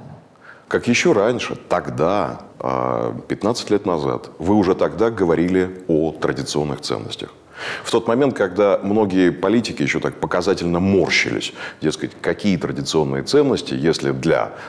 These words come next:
народного благополучия, для благополучия государства у нас есть институт прав человека, у нас есть демократия, этого достаточно.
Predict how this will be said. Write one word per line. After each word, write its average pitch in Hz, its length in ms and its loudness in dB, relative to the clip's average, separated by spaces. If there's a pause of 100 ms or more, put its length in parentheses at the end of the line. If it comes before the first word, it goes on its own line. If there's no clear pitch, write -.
народного 98 460 2
благополучия, 76 760 0
для 60 160 -4
благополучия 69 580 0
государства 73 640 0
у 65 80 -2
нас 80 220 -2
есть 98 220 0 (280)
институт 160 520 0
прав - 220 0
человека, 73 600 0
у 65 80 0
нас 78 240 -2
есть 90 160 2
демократия, 90 580 0
этого 69 220 -2
достаточно. - 560 -6